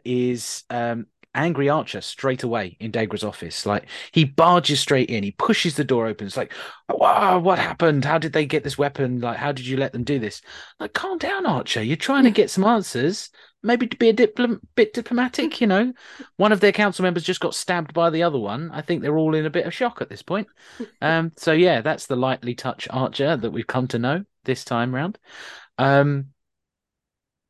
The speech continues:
uh, yes, then we get the exposition. They're, they're trying to get the biopost code. So now everybody knows that that's why they took Hoshi. Um, uh,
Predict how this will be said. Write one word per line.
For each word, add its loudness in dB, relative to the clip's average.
uh, 0
yes, 0
then 0
we 0
get 0
the -10
exposition. -8
They're, -6
they're -4
trying -4
to -6
get -2
the -10
biopost -8
code. -10
So -4
now 2
everybody 0
knows -6
that -4
that's -4
why -4
they -8
took -8
Hoshi. -6
Um, -6
uh, -8